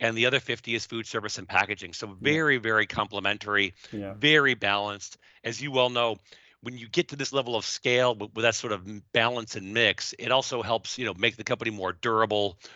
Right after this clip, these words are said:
Speaker 1: more, more, more diversified, and of course also much more national.
Speaker 2: Yeah. So how, how do you go about then integrating, you know, the packaging side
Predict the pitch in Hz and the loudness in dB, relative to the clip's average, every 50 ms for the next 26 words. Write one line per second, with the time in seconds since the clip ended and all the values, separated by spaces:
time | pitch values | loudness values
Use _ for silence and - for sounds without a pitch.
0 | - - 117 113 107 104 104 101 98 98 101 104 101 98 98 98 - 104 98 98 | -16 -8 -2 0 2 4 6 6 6 4 2 0 0 2 2 2 2 2 2 2
1 | 95 92 85 95 110 110 - - 117 107 - 107 101 98 95 95 95 92 90 87 | 2 2 4 4 4 4 4 2 0 4 6 6 8 8 8 8 6 4 2 0
2 | - - - - - - 127 120 117 - 127 113 131 120 117 - 113 104 95 92 | -4 -16 -20 -16 -6 -2 -2 -2 -2 -2 -2 2 2 2 2 0 -2 -2 -4 -4
3 | 92 98 107 110 - 92 98 95 92 90 87 85 82 80 - - 78 78 - _ | -4 -4 -4 -4 -4 -6 -8 -6 -2 0 0 -2 -2 -4 -8 -10 -12 -16 -20 _
4 | _ _ _ _ _ - 104 98 92 90 _ _ _ _ _ _ _ _ _ _ | _ _ _ _ _ -10 -8 -8 -10 -12 _ _ _ _ _ _ _ _ _ _
5 | _ _ _ _ _ - 135 123 123 123 123 - - _ _ _ _ _ _ _ | _ _ _ _ _ -4 -2 0 0 -2 -4 -8 -14 _ _ _ _ _ _ _
6 | _ _ _ _ _ _ _ _ _ - 127 117 127 143 143 - - 156 143 127 | _ _ _ _ _ _ _ _ _ -12 -6 0 0 0 0 2 2 0 2 2
7 | 135 147 147 143 120 139 135 135 131 131 131 135 127 131 113 135 131 127 127 127 | 6 8 8 8 8 6 4 4 0 0 0 -2 -2 0 2 2 2 2 2 0
8 | - 131 127 127 120 110 - _ _ _ _ _ _ _ _ _ _ _ _ - | -2 -2 -2 -4 -6 -8 -12 _ _ _ _ _ _ _ _ _ _ _ _ -18
9 | - - - 139 131 123 - - 147 139 - - 139 117 123 - - 139 127 131 | -16 -10 -6 -6 -6 -4 -2 0 0 0 0 -2 -6 -6 -2 2 2 4 4 4
10 | 131 131 127 | 4 2 0